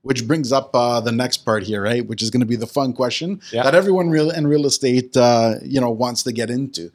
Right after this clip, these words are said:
Speaker 1: And it usually starts off with, "How's the market?" But my question's gonna be,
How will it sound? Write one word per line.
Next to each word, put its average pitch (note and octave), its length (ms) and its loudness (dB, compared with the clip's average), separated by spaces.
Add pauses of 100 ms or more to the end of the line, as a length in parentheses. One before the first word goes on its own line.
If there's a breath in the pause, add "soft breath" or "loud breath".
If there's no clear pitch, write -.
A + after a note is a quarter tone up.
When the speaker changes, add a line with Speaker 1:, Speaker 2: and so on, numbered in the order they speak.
(340 soft breath)
Speaker 1:
And A#2+ 140 -4
it A#2 160 -4
usually E3 260 0
starts C#3 320 0
off B2+ 240 0
with, A2+ 140 -4
"How's B2+ 260 0
the A2+ 80 -4
market?" G#2+ 540 -2
But G#2+ 100 -2
my B2+ 260 2
question's A2+ 440 -2
gonna A2 200 -8
be, G#2 440 -6